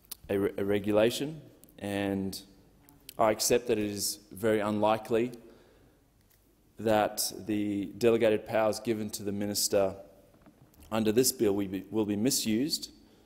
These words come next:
but we need to recognise that our democratic system relies on parliamentary oversight, as Senator Scarr so, so well laid out,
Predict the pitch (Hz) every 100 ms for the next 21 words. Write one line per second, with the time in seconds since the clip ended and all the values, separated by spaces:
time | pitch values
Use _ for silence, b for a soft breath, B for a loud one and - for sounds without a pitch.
0 | b b _ - 113 - - - - _
1 | _ _ _ 113 131 139 135 131 143 139
2 | 113 90 110 110 110 113 113 - 113 110
3 | - 127 - 95 104 117 - 113 110 110
4 | 110 110 104 - 110 107 110 107 110 107
5 | 117 - 95 - 110 113 - - 113 110
6 | 110 - 110 107 - 107 104 - - 110
7 | 107 101 - B B B 113 110 110 110
8 | 113 110 90